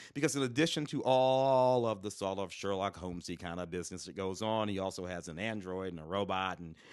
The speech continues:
and, uh, and all the sort of futuristic stuff. And it's set in London, and it looks like London, you know, sort of animated London, but it's also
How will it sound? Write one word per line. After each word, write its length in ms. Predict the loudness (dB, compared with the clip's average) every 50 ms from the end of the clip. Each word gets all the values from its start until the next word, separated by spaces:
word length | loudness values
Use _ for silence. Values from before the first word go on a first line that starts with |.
| -18 -16 -10 -6
and, 200 | -6 -4 -2 -2
uh, 20 |
and 260 | -2 -2 -2 -2 0
all 140 | 0 0 0
the 80 | -2 -6
sort 220 | -6 -6 -6 -6
of 80 | -6 -10
futuristic 500 | -12 -16 -16 -14 -16 -16 _ -18 -16 -8
stuff. 160 | -6 -6 -4
And 100 | -4 -4
it's 120 | -4 -2
set 240 | 2 4 4 4 4
in 160 | 2 2 4
London, 360 | 2 2 2 2 0 0 0
and 140 | 0 -2 -4
it 80 | -4 -4
looks 300 | -4 -4 -4 -4 -2 -2
like 140 | -2 -2 -2
London, 400 | -6 -6 -6 -6 -6 -6 -8 -6
you 80 | -4 -4
know, 80 | -4 -6
sort 200 | -8 -10 -14 -12
of 60 | -10
animated 440 | -10 -8 -8 -6 -8 -8 -10 -10 -12
London, 260 | -12 -10 -10 -10 -10
but 100 | -12 -14
it's 140 | -14 _ -8
also 460 | -8 -8 -8 -8 -8 -8 -8 -10 -12